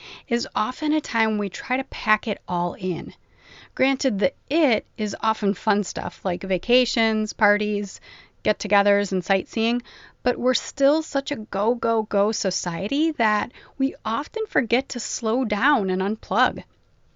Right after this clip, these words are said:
Slowing down allows us to appreciate what we're doing that much more. Taking in the full experience of the sights, the sounds, and the people that we're with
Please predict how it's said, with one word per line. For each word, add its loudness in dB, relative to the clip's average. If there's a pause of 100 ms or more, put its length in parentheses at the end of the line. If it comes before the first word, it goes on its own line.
(880)
Slowing 2
down 4
allows 2
us -4
to -8
appreciate -2
what -4
we're -4
doing -2
that 0
much -2
more. -4 (500)
Taking 0
in 0
the -2
full -4
experience -2
of -6
the -10
sights, -4
the -12
sounds, 0
and -4
the -6
people -8
that -2
we're -2
with -2